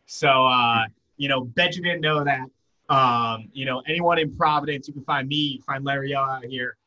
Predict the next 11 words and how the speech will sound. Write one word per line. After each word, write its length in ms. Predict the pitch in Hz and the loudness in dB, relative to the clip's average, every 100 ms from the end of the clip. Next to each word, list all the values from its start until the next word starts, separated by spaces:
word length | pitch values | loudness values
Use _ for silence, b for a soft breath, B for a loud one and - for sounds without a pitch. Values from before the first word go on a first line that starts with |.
| _ _ _ | _ _ _
Um, 440 | 127 120 117 117 120 | -2 0 -2 -4 -6
and 320 | 139 135 131 | -4 -4 -4
with 160 | 131 127 | -6 -2
that 200 | 160 165 | 0 0
being 240 | 147 143 127 | -2 -6 -8
said, 480 | - 143 135 127 | -6 -4 -4 -6
make 200 | 120 156 | -4 -6
sure 160 | 156 165 | -4 -6
to 60 | 143 | -4
give 200 | 143 139 | -4 0
us 260 | 131 131 | -2 -4